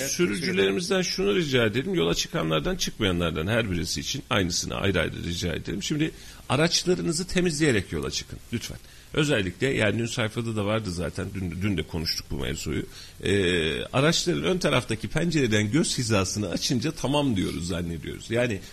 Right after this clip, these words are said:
Speaker 2: halbuki araç
Speaker 1: Küçücük.
Speaker 2: ve aynen güvenlik için, güvenli sürüş için yan camlarınızın, arka camınızın, ön camınızın açık olması gerekiyor. E, bunu da şimdi birçok araçta biliyorsun hani,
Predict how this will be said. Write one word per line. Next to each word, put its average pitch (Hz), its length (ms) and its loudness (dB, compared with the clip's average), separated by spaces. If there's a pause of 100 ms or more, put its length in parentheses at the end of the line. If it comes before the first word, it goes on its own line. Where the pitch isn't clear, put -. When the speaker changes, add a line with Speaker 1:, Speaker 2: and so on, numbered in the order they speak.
(120)
Speaker 2:
halbuki 214 420 2
araç 131 240 4
Speaker 1:
Küçücük. 143 200 0
Speaker 2:
ve 151 160 0 (320)
aynen 117 320 4
güvenlik 160 380 4
için, 101 240 -4
güvenli 127 360 2
sürüş 85 320 -2
için - 140 -2
yan 120 240 4
camlarınızın, 90 580 2
arka 98 360 -2
camınızın, 87 480 0
ön 120 200 0
camınızın 104 400 -2
açık - 260 -4
olması 123 320 -2
gerekiyor. 80 400 -4 (320)
E, 113 140 2
bunu 156 180 2
da 143 80 4
şimdi 139 280 0
birçok 143 320 -2
araçta 127 380 -2
biliyorsun 123 360 -2
hani, 104 180 0